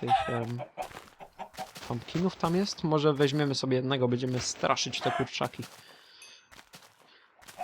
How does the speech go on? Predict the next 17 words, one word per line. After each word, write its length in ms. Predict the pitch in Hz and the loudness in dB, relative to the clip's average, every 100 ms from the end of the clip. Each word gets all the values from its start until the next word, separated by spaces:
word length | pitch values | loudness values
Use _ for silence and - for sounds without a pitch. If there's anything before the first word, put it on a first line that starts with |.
| - - - - - 659 - 679 571 554 554 - - | -12 -12 -12 -14 -14 -12 2 4 4 0 -6 -10 -6
Okej, 480 | - 131 - 123 113 - - | -2 0 2 2 2 0 -4
a, 260 | - 156 160 - | -2 2 2 2
okej, 280 | - 151 127 | 2 4 4
co, 280 | - 220 180 | 6 4 6
co 140 | - | 6
ja 80 | 190 | 8
mówiłem? 440 | 185 147 131 127 127 _ _ _ _ - - - | 8 6 6 4 -2 _ _ _ _ -20 -8 4
Wow, 260 | 233 175 | 8 10
on 100 | 156 | 8
lata, 300 | 185 202 - | 8 6 6
niemożliwe. 500 | 135 147 151 143 123 135 _ _ _ _ _ - | 4 2 0 2 0 0 _ _ _ _ _ -14
Myślałem, 300 | - - 147 | -10 -2 -2
że 100 | 135 | -2
kurczaki 420 | 135 135 - 135 139 | -4 -4 -2 -2 -2
nie 100 | 131 | -2
latają. 300 | 131 131 127 135 147 | -2 0 0 0 2
Oj, 420 | 151 139 127 123 | 2 4 2 -2